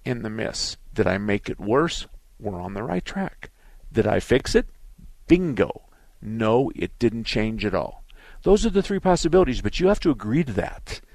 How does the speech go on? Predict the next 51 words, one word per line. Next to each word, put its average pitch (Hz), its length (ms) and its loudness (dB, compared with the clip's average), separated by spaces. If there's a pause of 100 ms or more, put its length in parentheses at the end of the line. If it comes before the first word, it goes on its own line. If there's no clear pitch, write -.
(400)
You 139 120 4
have 180 160 4
to 175 100 2
agree 139 320 4
to 127 60 4
that. 95 200 2 (220)
Is 117 220 4
this, 175 240 6 (160)
is 120 160 4
this 220 240 8
a 147 40 0
fix, - 600 4
or 123 320 4
are 120 40 6
you 120 120 2
using 135 300 2
this 135 220 2
as 110 160 2
a 104 60 6
diagnostic 110 1040 0
tool? - 420 -8 (800)
Because 117 340 0
it 131 140 8
is 147 220 6
a 131 60 8
valid 107 600 8
diagnostic 101 840 0
tool. - 280 -6 (800)
But 107 220 4
I 117 80 8
want 123 180 2
to 98 60 -2
tell 95 160 4
you 92 80 2
something. 98 340 -4
We 131 120 4
have 117 140 6
flush 107 280 2
machines 95 400 -6
that'll 90 160 -2
flush 95 280 0
your 87 120 -6
injectors 87 500 -4
with 87 120 -6
all 87 140 2
kinds 98 300 -4
of 78 80 -6
fancy 101 560 -4
lotions 98 540 0
and 82 140 -12
potions, 104 520 -4